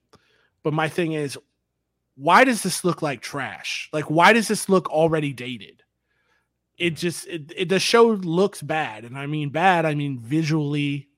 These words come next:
Speaker 1: bad. And it looks like they're doing C G from almost a decade ago.
Speaker 2: The ori-, remember, remember the Hulk movie in, like, two thousand and two?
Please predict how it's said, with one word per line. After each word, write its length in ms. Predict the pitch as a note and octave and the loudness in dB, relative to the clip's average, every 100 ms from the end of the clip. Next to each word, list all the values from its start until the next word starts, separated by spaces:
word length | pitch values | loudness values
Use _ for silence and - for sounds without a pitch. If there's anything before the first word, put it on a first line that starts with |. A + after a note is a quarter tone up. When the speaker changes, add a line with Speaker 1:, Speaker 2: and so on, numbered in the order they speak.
| _ | _
Speaker 1:
bad. 480 | B2 B2+ G2+ - _ _ _ _ _ _ _ _ _ _ _ _ _ | -10 -8 -10 -14 _ _ _ _ _ _ _ _ _ _ _ _ _
And 280 | D3+ D3 D3 | -6 -4 -2
it 60 | D#3+ | -2
looks 180 | F#3 | 0
like 100 | G#3 | 0
they're 120 | G3+ F3 | 2 2
doing 240 | G3 E3+ | 2 0
C 260 | - F#3 E3 | -4 -4 -4
G 400 | C3 G3+ F3+ D3+ | -4 -4 -4 -6
from 680 | - D3 C#3 B2+ B2 B2 _ _ _ _ _ E3 | -6 -6 -6 -8 -12 -14 _ _ _ _ _ -4
almost 300 | F3 D#3 C3+ | -4 -4 -8
a 40 | |
decade 420 | A2 F3 - G#2+ | -4 -4 -6 -14
ago. 300 | F2+ F#2 D#2+ C#3 | -14 -14 -10 -6
Speaker 2:
The 100 | C#3 | -6
ori-, 240 | C3+ D#3+ | -6 -10
remember, 300 | D3+ E3+ F3+ | -12 -12 -10
remember 200 | E3+ G#3+ | -8 -4
the 120 | G3 | -4
Hulk 240 | A#2 C#3+ C#3+ | -2 -4 -4
movie 400 | C#3 C#3+ C3+ C3+ | -10 -12 -12 -10
in, 80 | |
like, 200 | B2+ A2+ - | -10 -12 -14
two 180 | - | -20
thousand 400 | - B2 A#2+ A2 | -12 -10 -10 -12
and 140 | A2 G#2 | -18 -18
two? 360 | G#2+ A2 A2+ | -16 -14 -14